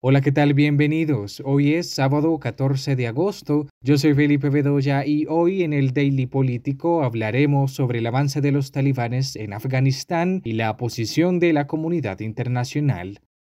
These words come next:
También hablaremos sobre el preocupante informe de Naciones Unidas sobre el cambio climático.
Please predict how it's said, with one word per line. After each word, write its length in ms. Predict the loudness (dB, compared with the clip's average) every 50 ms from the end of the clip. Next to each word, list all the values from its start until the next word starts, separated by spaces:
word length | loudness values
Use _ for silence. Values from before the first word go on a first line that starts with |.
| _ _
También 520 | 0 2 4 4 4 4 2 2 -2 -2
hablaremos 600 | -2 -2 0 0 2 2 2 2 0 -2 -4 -4
sobre 460 | -4 -2 -2 0 0 0 0 0 0 0
el 100 | 0 -2
preocupante 760 | -2 -4 -6 -6 -8 -8 -4 -2 -2 -2 -2 -2 -2 -2 0
informe 580 | 0 -2 -4 -2 0 2 2 2 2 0 -2 -4
de 80 | -4
Naciones 460 | -6 -6 -8 -8 -6 -4 -4 -2 -2 -4
Unidas 340 | -6 -6 -4 -4 -4 -4
sobre 240 | -4 -4 -4 -4 -4
el 80 | -6 -6
cambio 340 | -6 -6 -4 -2 -2 -4 -4
climático. 800 | -4 -6 -4 -2 -2 -2 -2 -4 -6 -10 -6 -6 -6 -6 -6